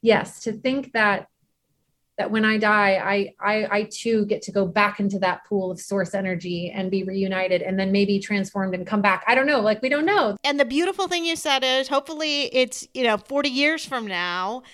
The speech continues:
Speaker 1: Yes,
Speaker 2: But
Speaker 1: a long time. I am not
Speaker 2: but
Speaker 1: ready to
Speaker 2: if it's
Speaker 1: go.
Speaker 2: not, it's okay
Speaker 1: It's
Speaker 2: too.
Speaker 1: not.
Speaker 2: It's okay
Speaker 1: It's
Speaker 2: too.
Speaker 1: okay.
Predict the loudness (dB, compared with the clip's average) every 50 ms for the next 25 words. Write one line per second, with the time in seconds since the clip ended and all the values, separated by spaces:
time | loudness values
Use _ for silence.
0 | -14 -2 2 4 4 4 4 2 4 6 6 6 6 8 8 8 8 8 6 2
1 | -2 -6 -6 _ _ -2 2 4 4 4 4 4 6 6 6 8 10 10 10 10
2 | 10 8 8 8 6 6 6 4 4 6 6 6 6 6 4 4 4 2 0 0
3 | -6 -14 -20 -20 _ _ -10 -10 -8 -6 -6 -6 -2 0 -2 0 0 0 -2 0
4 | 0 0 -2 -2 -2 -4 -6 -8 _ _ _ -14 -12 -6 -6 -6 -6 -6 -8 -12
5 | -12 -10 -6 -8 -8 -8 -6 -8 -6 -6 -6 -6 -10